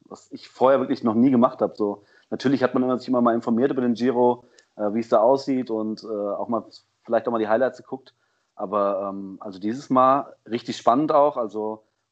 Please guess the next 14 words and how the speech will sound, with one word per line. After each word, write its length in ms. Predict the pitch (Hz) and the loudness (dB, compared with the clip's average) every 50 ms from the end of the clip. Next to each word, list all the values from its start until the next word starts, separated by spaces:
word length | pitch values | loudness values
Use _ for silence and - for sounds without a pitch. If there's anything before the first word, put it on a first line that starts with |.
| _ | _
vor 140 | _ - 120 | _ -8 -6
dem 100 | 113 117 | -6 -4
letzten 320 | 117 123 - - - 120 - | -6 -6 -8 -10 -18 -20 -4
Zeitfahren, 580 | - 123 131 - - - 143 139 143 143 143 | 0 0 0 0 -2 -4 -4 -4 -4 -4 -6
dass 220 | 131 120 - - _ | -6 -8 -10 -10 _
dann, 280 | 123 120 117 117 113 110 | -8 -6 -6 -8 -8 -8
äh, 600 | 107 107 104 104 104 104 104 104 101 101 107 _ | -8 -8 -8 -6 -8 -8 -10 -10 -14 -16 -18 _
dass 140 | 110 - | -18 -14
dann 120 | - 110 107 | -12 -10 -8
Ineos 340 | 107 110 113 123 131 123 131 | -6 -4 -2 -2 -2 -2 -4
auch 100 | 113 117 | -8 -6
wieder 160 | 120 117 107 | -6 -4 -4
gewonnen 320 | 110 98 107 117 139 139 135 | -2 -2 -2 -4 -4 -4 -6
hatte, 300 | 135 135 - 139 139 | -8 -6 -6 -8 -8